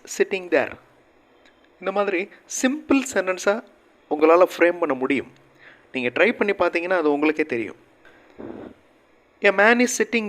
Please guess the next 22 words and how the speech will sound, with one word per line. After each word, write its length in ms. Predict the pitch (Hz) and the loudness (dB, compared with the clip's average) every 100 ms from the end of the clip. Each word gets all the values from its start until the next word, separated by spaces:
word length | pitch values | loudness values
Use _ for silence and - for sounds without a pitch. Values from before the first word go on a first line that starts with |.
| 156 | 4
there. 180 | 151 143 - _ _ _ _ _ _ - | 4 4 -2 _ _ _ _ _ _ -4
ஒரு 140 | 175 165 | -4 0
மனிதர் 280 | 185 226 226 | 2 2 2
அங்கே 200 | 190 220 196 | 2 2 2
உட்கார்ந்திருக்கிறார். 760 | 185 - 233 208 165 135 117 - 139 | 0 2 4 4 2 4 2 2 -4
அந்த 160 | 139 190 | -2 2
செயல் 220 | 208 214 | 2 4
நடந்துகிட்டு 360 | 170 202 190 135 | 0 0 -4 -2
இருக்கு. 160 | 120 - 151 | -4 -2 0
அதனால 200 | 175 226 240 | 0 0 0
பிரசன்ட் 280 | 196 208 - | -2 -2 -4
கண்டினியூஸ் 400 | 175 190 185 - | -4 -4 -6 -4
டென்ஸ்ல 300 | 143 143 160 - | -8 -4 -6 -2
சொல்றோம். 300 | 107 110 - _ _ _ _ _ _ - - - _ 165 | -2 -2 -8 _ _ _ _ _ _ -20 -20 -20 _ 2
வானம் 400 | 180 214 233 226 185 | 6 6 4 4 4
தெளிவாக 340 | 190 202 190 190 165 | 6 6 6 4 2
இருக்கிறது, 400 | 156 151 151 - - - | 2 0 2 0 -2 0
அலைகள் 380 | 147 185 202 202 - - 147 | 2 2 0 -4 -6 -2 0
எதுவும் 340 | 151 151 208 - 113 | 0 -6 -8 -10 -10
இல்லை. 220 | 104 98 - _ _ _ _ _ _ _ _ _ _ 220 | -8 -10 -12 _ _ _ _ _ _ _ _ _ _ -4
இப்ப 180 | 226 247 | 2 2
நீங்க 160 | 190 | 4